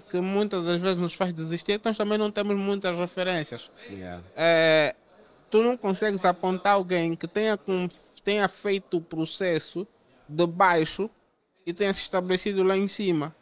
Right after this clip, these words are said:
Speaker 2: Uhum.
Speaker 1: Então, um miúdo que vai começar a fazer essa trajetória, em quem é que ele vai se espelhar? Estás a perceber, né? Quase que também ninguém lhe incentiva. Nós temos uma sociedade também que é muito bota baixista, tá à espera que tu falhes,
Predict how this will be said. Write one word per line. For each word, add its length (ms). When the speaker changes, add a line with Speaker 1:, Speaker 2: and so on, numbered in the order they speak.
Speaker 2:
Uhum. 160
Speaker 1:
Então, 640
um 160
miúdo 420
que 140
vai 140
começar 340
a 60
fazer 260
essa 140
trajetória, 640
em 120
quem 200
é 40
que 120
ele 100
vai 180
se 60
espelhar? 440
Estás 200
a 40
perceber, 360
né? 140
Quase 220
que 80
também 300
ninguém 260
lhe 140
incentiva. 800
Nós 200
temos 200
uma 160
sociedade 380
também 260
que 120
é 20
muito 260
bota 320
baixista, 520
tá 160
à 20
espera 380
que 100
tu 220
falhes, 720